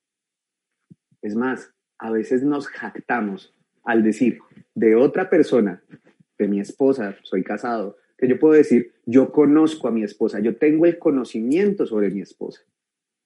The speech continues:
Qué error tan grande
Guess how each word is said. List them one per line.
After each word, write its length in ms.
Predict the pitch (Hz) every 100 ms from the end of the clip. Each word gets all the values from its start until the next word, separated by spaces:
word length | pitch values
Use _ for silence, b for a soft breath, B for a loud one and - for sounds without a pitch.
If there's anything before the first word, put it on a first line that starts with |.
| _ _ _ _ _ _ _ _ _ _ _ -
Qué 220 | 123 120
error 440 | 123 120 107 110 _ _ -
tan 280 | 110 110
grande 500 | 107 120 101 87 -